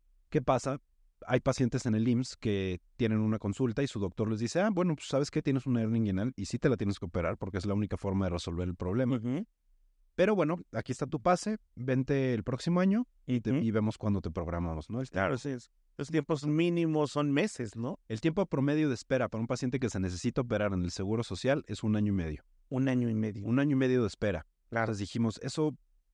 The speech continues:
Speaker 1: eh, o sea, hoy, gracias a Dios, la, la, la clase media y baja ha crecido lo suficiente como para decir, bueno, una opción es esperar mi año y medio y que no me cueste
Speaker 2: Ujú.
Speaker 1: nada,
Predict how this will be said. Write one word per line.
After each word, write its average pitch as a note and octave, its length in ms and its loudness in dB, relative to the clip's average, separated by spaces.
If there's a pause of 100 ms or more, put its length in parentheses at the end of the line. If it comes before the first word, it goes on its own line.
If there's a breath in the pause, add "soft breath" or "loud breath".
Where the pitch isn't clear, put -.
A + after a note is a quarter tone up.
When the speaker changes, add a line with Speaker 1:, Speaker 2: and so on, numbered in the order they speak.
(180)
Speaker 1:
eh, - 100 -16 (140)
o B2+ 100 -2
sea, G#2 280 0 (140)
hoy, D3 340 2
gracias C3+ 480 0
a A#2+ 60 2
Dios, G2 220 2
la, F2+ 260 -4
la, F2+ 240 -4
la F2+ 300 -2
clase A2 320 -2
media A2+ 260 0
y - 20 0
baja G#2 220 0
ha - 20 -4
crecido A#2+ 440 -2
lo G#2+ 80 -2
suficiente F#2 500 -4
como G2+ 180 -2
para F#2 160 -2
decir, A2 340 -4 (640)
bueno, F3 380 2 (280)
una D3+ 180 2
opción E3 300 2
es D3 80 -2
esperar A2+ 360 -2
mi A#2 240 2
año A2 180 0
y A#2 40 2
medio A2+ 380 0
y G#2+ 100 -6
que E2 140 -6
no F2 360 -4
me B2 140 -2
cueste C3 200 -4
Speaker 2:
Ujú. D#3+ 60 0
Speaker 1:
nada, D3+ 280 0